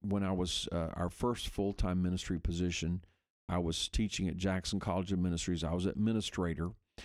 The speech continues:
but s-, circumstar-, circumstances in, um, we were there five years. So the last year, uh, circumstances developed, which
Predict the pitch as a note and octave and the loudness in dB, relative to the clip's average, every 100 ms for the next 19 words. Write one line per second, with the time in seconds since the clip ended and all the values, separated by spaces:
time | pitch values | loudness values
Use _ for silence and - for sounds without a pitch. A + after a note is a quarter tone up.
0 | - - A2 - - - - F#3 F3 D3+ | -6 -2 0 0 -2 -2 0 0 0 0
1 | C#3 A#2+ - - - - - C3+ C3 A#2 | 2 0 -2 -10 -6 -2 0 0 -2 -2
2 | - G2 F2+ G2 F#2 F#2+ F#2+ F2+ E2+ D#2+ | 0 0 0 -2 0 2 2 2 2 -2
3 | D2+ _ _ _ - A#2 A#2+ A2+ - A2+ | -6 _ _ _ 0 2 4 2 2 0
4 | G2 F#2+ D2 D2+ - G2 A2 D3 F#3 E3+ | 2 2 0 0 0 2 2 2 0 -2
5 | - A#2 F#2 F#2+ - _ _ _ _ - | 0 2 2 0 -6 _ _ _ _ -2
6 | G2 G2 - - C#3+ D3 C3+ - B2+ - | 0 0 0 0 0 0 -2 0 -2 0
7 | G#2 F#2 G2 G2 F#2+ F#2+ | 0 2 2 2 0 -2